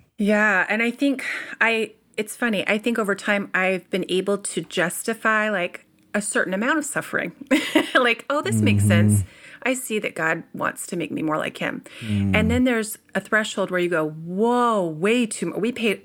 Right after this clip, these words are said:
Speaker 1: we passed way too much long
Speaker 2: Yeah.
Speaker 1: ago," right?
Speaker 2: Yeah,
Speaker 1: Like,
Speaker 2: right.
Speaker 1: you know this. You've, you've
Speaker 2: Right.
Speaker 1: been there.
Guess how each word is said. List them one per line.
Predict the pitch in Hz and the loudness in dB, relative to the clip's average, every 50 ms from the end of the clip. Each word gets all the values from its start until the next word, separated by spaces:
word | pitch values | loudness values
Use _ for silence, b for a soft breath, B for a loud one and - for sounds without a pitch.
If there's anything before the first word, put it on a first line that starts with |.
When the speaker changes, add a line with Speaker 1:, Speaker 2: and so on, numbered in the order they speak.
| _ - | _ -4
Speaker 1:
we | 196 233 254 | -2 -2 -2
passed | 254 214 202 170 - - 175 | 0 0 -2 -2 -2 -4 -2
way | 170 175 185 | 0 0 0
too | 185 - 180 | -2 -2 -2
much | 156 147 143 - - _ - | -2 -2 -2 -4 -10 _ -6
long | - 170 180 180 180 185 196 196 196 185 | -4 -2 0 0 2 2 4 4 4 4
Speaker 2:
Yeah. | 165 | 2
Speaker 1:
ago," | 151 - - - - - - _ - | 0 -2 -4 -6 -8 -10 -16 _ -4
right? | 190 190 185 190 | 0 2 2 2
Speaker 2:
Yeah, | - - | 2 2
Speaker 1:
Like, | - 180 170 160 - - - | 2 0 0 -2 -6 -10 -8
Speaker 2:
right. | 165 156 151 76 - | -6 -4 -4 -4 -2
Speaker 1:
you | 185 208 226 | 0 0 2
know | 220 202 196 190 | 2 2 2 2
this. | 165 - - 180 - - - | 0 -2 -4 -6 -8 -6 -2
You've, | 180 185 196 190 185 180 - - | 0 2 2 2 0 -4 -8 -8
you've | - 180 190 185 | -6 -4 -4 0
Speaker 2:
Right. | - | 2
Speaker 1:
been | 185 170 170 165 | 2 2 2 2
there. | 165 151 147 143 - | 0 0 0 -2 -4